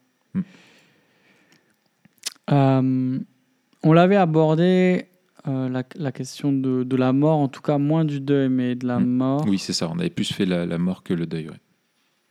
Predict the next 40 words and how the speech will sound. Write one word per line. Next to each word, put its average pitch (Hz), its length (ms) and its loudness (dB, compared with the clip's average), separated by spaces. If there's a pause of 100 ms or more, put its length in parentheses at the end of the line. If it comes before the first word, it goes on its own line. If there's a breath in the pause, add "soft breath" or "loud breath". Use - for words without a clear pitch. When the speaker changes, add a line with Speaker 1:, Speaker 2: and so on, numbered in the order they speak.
Speaker 2:
C'est 143 160 -4
ça. 127 240 -4 (800 loud breath)
Dans 131 200 2
la, 123 360 2
dans 123 160 0
le 123 80 2
livre 127 200 2
de 123 100 -2
McCullough, 123 720 0 (560)
euh, 123 800 -6 (1700)
et 156 260 4
il 151 80 4
y - 20 6
avait 151 140 6
déjà 175 240 4
ce 180 140 0
constat, 170 560 2
et - 20 0
puis 147 240 -2
on 139 240 2
se - 100 -8
rappelle 147 320 0
qu'il 139 200 -4
avait, 131 280 0
euh, 127 160 0
au 127 40 0
début 131 240 -4
de - 60 -18
son 139 220 -2
livre, 131 380 -4
euh, 123 160 -2
justement, 135 560 -4
élaboré 135 440 0
un 139 140 0
petit 127 220 -8
peu 135 120 -4
plus, 143 440 -8
euh, 135 80 0
la 120 140 -2
question. 151 500 -6